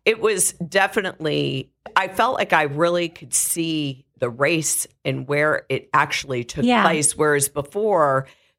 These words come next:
Speaker 1: it's, since I'm not a runner, and this kind of detailed, like, different spots, and I did find it fascinating.
Speaker 2: There sure are a lot of people who only know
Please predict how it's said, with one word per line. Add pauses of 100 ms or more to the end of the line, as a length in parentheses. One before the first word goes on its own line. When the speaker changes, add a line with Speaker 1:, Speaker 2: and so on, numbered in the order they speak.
Speaker 1:
it's,
since
I'm
not
a
runner, (200)
and
this
kind
of
detailed,
like,
different
spots,
and (140)
I
did
find
it
fascinating.
Speaker 2:
There
sure
are
a
lot
of
people
who (120)
only
know